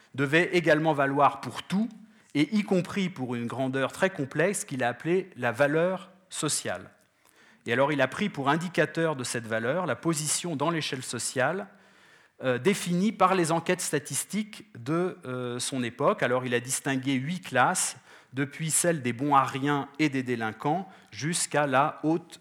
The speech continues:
bourgeoisie, en supposant que, en fait, le, le grand bourgeois avait beaucoup plus d'utilité soci-, de valeur sociale que le, le,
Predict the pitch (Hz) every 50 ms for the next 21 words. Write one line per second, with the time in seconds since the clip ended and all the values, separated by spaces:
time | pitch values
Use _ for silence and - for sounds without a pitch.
0 | _ - 120 135 143 127 123 127 127 113 95 87 - - _ - - _ _ _
1 | - _ _ _ _ - 107 113 - - 170 170 - 143 131 120 135 156 170 165
2 | 165 - 139 135 139 123 - - 156 165 156 - - 120 117 113 113 110 107 107
3 | 107 104 135 135 123 127 117 - - 120 131 147 160 147 123 113 110 147 151 -
4 | 160 139 - - 165 160 135 120 139 131 - 139 127 127 123 - 127 - - 117
5 | 110 - - 117 117 117 113 135 151 165 156 - - 131 113 - - - 139 151
6 | 165 170 165 156 - - - - - - - - _ _ - 151 151 160 165 143
7 | - - 131 120 120 117 113 110 107 107 107 107 110 110 104 104